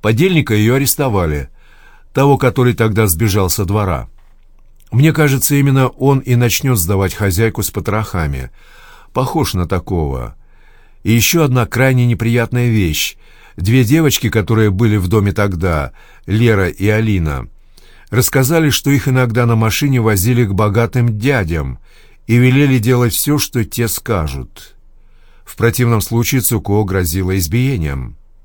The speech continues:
Боже, я предполагала. Нашу девочку проверяли в этом смысле. Ее не насиловали, по крайней мере, только гематомы от избиений.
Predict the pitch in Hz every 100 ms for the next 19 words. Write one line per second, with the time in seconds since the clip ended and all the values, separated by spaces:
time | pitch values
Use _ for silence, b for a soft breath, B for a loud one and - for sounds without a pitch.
0 | - - - - - - - 69 67 92
1 | 131 90 76 69 58 - - - - -
2 | - - - 78 104 113 123 120 117 113
3 | 113 90 71 65 65 64 55 - - -
4 | - - - 90 110 107 98 95 123 117
5 | - 113 107 92 - - - - - 117
6 | 113 120 135 98 85 87 85 82 - 104
7 | - 80 76 - B B B B B -
8 | 101 127 131 131 135 - 160 120 98 95
9 | 98 92 98 92 98 104 87 78 71 b
10 | b b b - 123 - 110 104 110 110
11 | - 139 123 117 - 107 120 98 92 110
12 | 101 73 65